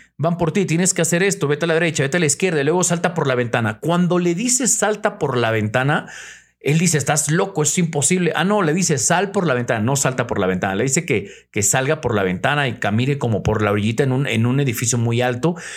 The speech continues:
A él le da miedo y dice, "No, estás loco, estás loco, estás loco, no lo voy a hacer", y entonces lo atrapan, ¿no? O sea, eso es lo que sucede. Morfeo sabía exactamente lo que iba a pasar, dónde estaba, qué ruta tomar,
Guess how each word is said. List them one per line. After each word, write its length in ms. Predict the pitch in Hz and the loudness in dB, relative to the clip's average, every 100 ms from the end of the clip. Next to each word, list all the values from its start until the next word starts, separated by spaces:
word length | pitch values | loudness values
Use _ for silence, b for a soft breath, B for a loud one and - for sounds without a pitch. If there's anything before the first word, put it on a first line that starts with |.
| B | B
A 80 | 120 | -4
él 100 | 175 | 0
le 100 | 214 | 0
da 140 | 165 | 0
miedo 500 | 151 123 120 120 139 | 0 0 0 2 2
y 40 | 185 | 2
dice, 200 | 147 127 | 0 0
"No, 120 | 160 | 0
estás 260 | 170 156 160 | 0 0 2
loco, 320 | 196 202 214 | 0 0 -4
estás 300 | 110 139 135 | -4 -2 0
loco, 340 | 180 180 190 - | 0 0 -2 -2
estás 280 | 110 135 | 0 2
loco, 240 | 180 180 - | 2 0 0
no 260 | 127 143 196 | 0 2 2
lo 100 | 180 | 0
voy 140 | 175 | 0
a 40 | 147 | 0
hacer", 300 | - 208 214 | 2 0 0
y 120 | 139 | -2
entonces 420 | 131 170 156 151 | 0 2 2 2
lo 120 | 131 | 2
atrapan, 640 | 110 110 113 98 85 76 - | 0 0 -2 0 -4 -6 -6
¿no? 240 | - 151 247 B B B B _ _ _ _ | -2 -2 -2 B B B B _ _ _ _
O 40 | |
sea, 420 | - 151 151 - _ _ _ | -2 0 0 -6 _ _ _
eso 200 | 196 208 | -2 0
es 40 | 190 | 0
lo 120 | 170 | 2
que 80 | 151 | 0
sucede. 680 | 139 - 151 117 - - _ _ _ _ _ - | 2 2 2 0 -4 -12 _ _ _ _ _ -4
Morfeo 680 | 131 135 143 - 190 226 311 | 2 2 2 0 0 0 0
sabía 580 | - 160 123 120 160 156 | 0 0 0 0 0 0
exactamente 880 | - 143 139 156 127 123 117 113 135 | 0 -4 -2 0 0 0 0 0 2
lo 200 | 127 120 | 0 0
que 100 | 107 | -2
iba 180 | 101 117 | 0 0
a 100 | 117 | 0
pasar, 680 | 110 - 143 139 135 - - | -2 0 0 0 -2 -12 -4
dónde 420 | 120 143 135 123 | 0 2 2 0
estaba, 640 | 98 - 139 131 127 131 | -2 -2 -2 0 0 -2
qué 140 | - 151 | -2 -2
ruta 400 | 131 127 131 120 | -2 -2 -2 -2
tomar, 420 | 101 107 131 135 | 0 2 2 0